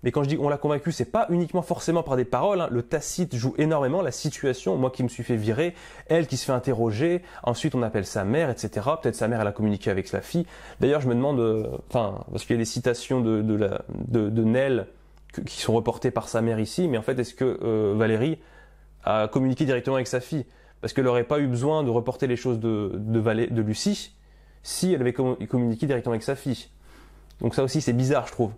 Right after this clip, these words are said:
Normalement, les choses auraient dû être directement, euh, communiquées ici par Valérie, mais en reportant directement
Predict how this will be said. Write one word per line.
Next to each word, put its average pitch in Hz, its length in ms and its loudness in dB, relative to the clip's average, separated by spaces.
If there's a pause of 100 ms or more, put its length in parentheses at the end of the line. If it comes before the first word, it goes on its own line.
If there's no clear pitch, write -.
(160)
Normalement, 113 240 2
les 127 80 2
choses 123 200 0
auraient 113 180 2
dû 110 120 -2
être 113 60 0
directement, 120 500 0 (380)
euh, 117 80 2
communiquées 120 600 2 (360)
ici 120 180 0
par 107 140 0
Valérie, 113 380 2
mais 131 280 2
en 120 60 0
reportant 120 400 -2
directement 120 500 0